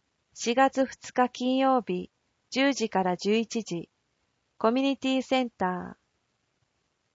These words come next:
時、ところ。四月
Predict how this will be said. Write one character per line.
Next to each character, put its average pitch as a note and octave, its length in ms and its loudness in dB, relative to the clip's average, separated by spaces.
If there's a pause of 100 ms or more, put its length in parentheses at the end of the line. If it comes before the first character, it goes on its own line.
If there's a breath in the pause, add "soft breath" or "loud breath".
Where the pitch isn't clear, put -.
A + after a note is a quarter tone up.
時、 G#3+ 320 -4
と F3 180 -8
こ F#3 200 -4
ろ。 F#3 220 -4 (920)
四 - 200 -6
月 B3 400 2